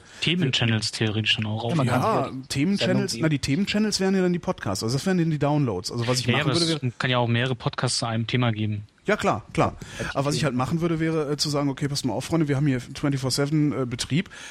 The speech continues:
Speaker 3: Ähm, solange, also, solange wir kein, keinen neuen, äh, Wortcontent haben, routen wir halt Soma F M durch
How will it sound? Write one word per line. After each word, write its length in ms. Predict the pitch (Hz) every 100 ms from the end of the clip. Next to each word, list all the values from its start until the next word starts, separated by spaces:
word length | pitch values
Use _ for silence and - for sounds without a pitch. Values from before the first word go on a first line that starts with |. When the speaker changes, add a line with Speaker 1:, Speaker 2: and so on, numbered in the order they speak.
| - -
Speaker 3:
Ähm, 320 | 139 139 143 131 - _
solange, 380 | - 127 127 143
also, 200 | 127 123 - - - - _ - -
solange 300 | 139 127 131
wir 160 | 156 143 - -
kein, 240 | - 156
keinen 260 | 151 143 151
neuen, 400 | 147 147 156 139
äh, 340 | 104 120 113 98 82 113 90 104
Wortcontent 920 | 117 110 123 165 - 151 156 120 117
haben, 560 | 95 139 185 165 139
routen 320 | 135 131 170 135
wir 80 |
halt 160 | 120 113
Soma 220 | 117 127
F 120 | 165 165
M 180 | 170
durch 280 | 185 190 208